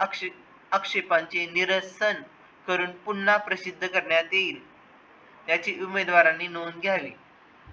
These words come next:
तर इथे महत्त्वाची सूचना म्हणजे, जी अगोदर लेखी परीक्षेतील प्राप्त गुणांची यादी पत्रकाद्वारे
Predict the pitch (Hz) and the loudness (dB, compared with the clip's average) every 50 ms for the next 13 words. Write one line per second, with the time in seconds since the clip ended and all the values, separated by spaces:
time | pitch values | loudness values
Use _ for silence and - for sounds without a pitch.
0 | - - - - - - - - 202 226 202 185 185 185 - - - - - - | -20 -20 -20 -20 -20 -16 -4 2 4 6 6 6 2 -2 -6 -16 -20 -20 -14 -14
1 | 180 185 185 196 185 185 185 196 196 190 202 208 208 208 208 202 190 - - - | -12 -6 -6 -6 -4 0 0 0 0 0 0 0 0 0 -2 -8 -10 -10 -12 -16
2 | - 196 190 190 - 196 202 202 202 202 190 165 147 143 160 160 160 - - - | -10 -10 -10 -10 -2 4 4 4 6 4 0 -6 -6 -6 -6 -6 -8 -10 -20 -20
3 | - - - 143 165 208 226 220 - 190 185 165 175 165 160 160 160 151 170 180 | -20 -20 -12 -6 -4 -4 -2 0 2 2 2 2 0 0 0 0 -2 0 0 0
4 | 202 190 233 226 220 - 196 185 175 - 175 160 147 175 170 - - - 196 196 | 0 0 -2 -6 -2 -2 -2 -2 -2 -4 -8 -8 -6 -8 -10 -6 0 2 2 2
5 | - - - 196 180 180 170 165 165 - 165 160 156 175 175 175 - 156 156 160 | 2 -2 -8 -4 -2 0 0 0 0 -2 -6 0 4 4 4 4 4 -2 -8 -8
6 | 156 - - - - - - - - - 190 185 - - 185 196 - 208 196 196 | -10 -14 -20 -20 -20 -20 -20 -20 -12 -8 -8 -8 -6 -4 -4 -2 2 2 2 2
7 | 190 180 180 175 170 175 175 170 - | 2 4 6 6 6 6 4 2 -2